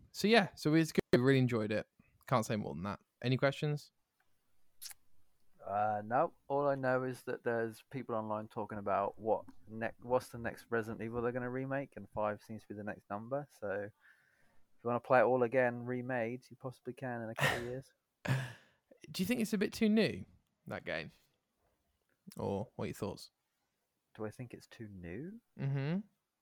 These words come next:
Speaker 1: Yeah.
Speaker 2: Or Resident, Resident Evil five came out in two thousand eight?
Speaker 1: Should we have a
Speaker 2: I
Speaker 1: look?
Speaker 2: think.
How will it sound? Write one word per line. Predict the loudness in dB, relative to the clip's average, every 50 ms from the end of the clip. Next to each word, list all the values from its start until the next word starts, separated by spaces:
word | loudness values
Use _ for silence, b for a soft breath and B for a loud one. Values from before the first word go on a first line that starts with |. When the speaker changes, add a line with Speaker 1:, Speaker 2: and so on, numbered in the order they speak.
| -10
Speaker 1:
Yeah. | -6 -6 -6
Speaker 2:
Or | -6 -6 -6 -6 -6
Resident, | -8 -8 -10 -10 -6
Resident | -2 -2 -2 -2 -4
Evil | -6 -4 0
five | 2 2 2 2
came | 0 -4 -6
out |
in | -4
two | -4 -2
thousand | -2 -2 -2 -4 -10 -18 _ _ _ _ _ _ _ _ _ _ _ _ _ _ _ _ _ _ _ _ _ _ _ _ _ _ _ _ _ _ _ _ _ _ _ _ _ _ _ _ _ _ _ _ _ _ _ _ _ _ _ _ _ _ _ _ _ _ _ _ _ _ _ _ _ _ -6
eight? | -4 -4 -4 -6 -10 -20 -20 _ _ -20 _ _ _ _ _ _ _ _ _ _ _ _ _ _ _ _ _ _ _ _ _ _ _ _ _ _ _ _ _ _ _ _ _ _ _ _ _ _ _ _ -16
Speaker 1:
Should | -12
we | -10 -10
have | -10 -10 -10
a | -8
Speaker 2:
I |
Speaker 1:
look? | -6 -6
Speaker 2:
think. | -6 -8 -8 -14 -20